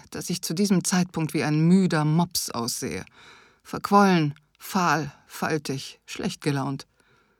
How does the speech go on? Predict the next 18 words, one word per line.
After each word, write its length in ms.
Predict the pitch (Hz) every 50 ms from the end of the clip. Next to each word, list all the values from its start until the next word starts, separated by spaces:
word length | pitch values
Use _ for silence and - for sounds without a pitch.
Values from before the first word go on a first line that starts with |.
| _ _ _ _ _ _ _ _ _ -
Irgendwann 580 | 220 240 240 269 269 240 - 240 262 294 294
bin 140 | 262 285 277
ich 160 | 254 240 -
wohl, 220 | 262 254 254 247 240 - - - - - - _ _
an 220 | - - 196 214
meine 240 | 208 208 208 202 196
Champagnerflasche 1120 | 185 - 196 190 180 180 - 185 226 247 254 226 190 180 185 - 180 156 170 - - 180 165
gekuschelt, 680 | 170 160 - - 180 165 - 220 220 214 208 - - _ _ _ -
eingeschlafen. 920 | - 208 180 160 147 - - - - - 156 127 - - - - - - - _ _ _ _ _ _ _ _ _ _ _ _ _ _ _ _ _ _ _ _ _
Jetzt 480 | _ 80 - - - - - - - -
stehe 320 | - - - 123 117 113
ich 160 | - 147 -
vor 100 | - -
einem 220 | - 143 156 160 -
überwältigenden 1080 | - 156 143 165 156 139 139 170 175 175 175 165 - - 143 151 147 139 147 143 143
Frühstücksbuffet 1080 | - - - 151 160 147 - - 143 135 - - - 127 131 123 - 147 131 139 117 -
und 260 | 170 170 160 - -
habe 300 | 156 156 143 151 127 120